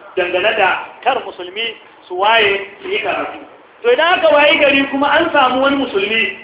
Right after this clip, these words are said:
wanda zai ce, "Ai ina ganin karatu ba kyau." Ga ka kan ba su da buƙatar ta yi wani abu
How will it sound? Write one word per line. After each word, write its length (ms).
wanda 240
zai 200
ce, 60
"Ai 240
ina 160
ganin 240
karatu 340
ba 140
kyau." 180
Ga 180
ka 120
kan 160
ba 140
su 60
da 80
buƙatar 500
ta 80
yi 100
wani 200
abu 300